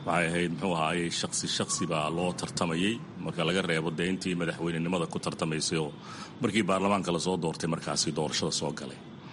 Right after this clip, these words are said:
Eh, laakiin hadda waxaa la isku diyaarinayay inay doorasho xisbiya ku dhisani ay dhacdo. Dadku already waa u abaabulan yihiin markaas, qaab xisbi bay u abaabulan yihiin.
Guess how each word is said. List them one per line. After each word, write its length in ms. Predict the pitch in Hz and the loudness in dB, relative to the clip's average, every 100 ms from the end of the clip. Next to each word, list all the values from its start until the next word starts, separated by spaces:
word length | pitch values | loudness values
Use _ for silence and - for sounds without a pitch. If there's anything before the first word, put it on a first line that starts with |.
| - - - - - | -12 -10 -10 -10 -2
Eh, 380 | 92 87 87 101 | 2 4 4 2
laakiin 320 | 104 104 139 | 2 4 4
hadda 320 | 139 139 120 117 120 - | 4 4 4 4 0 -6
waxaa 200 | - - 107 | -8 -4 -2
la 180 | 113 | 0
isku 200 | 113 - 160 | 0 0 0
diyaarinayay 840 | 131 120 113 117 127 101 92 92 | 4 6 4 4 0 0 0 0
inay 200 | 107 104 | 0 0
doorasho 460 | 92 92 92 - 98 | 2 0 0 -2 -2
xisbiya 480 | 92 90 92 104 98 | -2 -2 2 2 2
ku 140 | 143 | 0
dhisani 380 | 127 92 90 82 | 2 2 0 0
ay 120 | 76 | -2
dhacdo. 300 | 73 69 73 - - - - - - - - - - | -2 -4 -4 -6 -10 -18 -16 -16 -16 -16 -18 -12 -4
Dadku 260 | 98 - 101 | -2 0 2
already 400 | 143 151 131 131 | 4 6 6 4
waa 200 | 120 113 | 4 2
u 120 | 117 | 2
abaabulan 460 | 127 113 107 104 127 | 0 2 2 4 4
yihiin 200 | 117 95 | 2 2
markaas, 340 | 101 98 87 - | -2 -2 -6 -2
qaab 180 | 92 82 | -2 -2
xisbi 320 | - - 101 | -2 0 2
bay 120 | 113 95 | 2 0
u 60 | |
abaabulan 440 | 87 78 73 73 69 | -2 -6 -8 -10 -12
yihiin. 160 | 65 | -14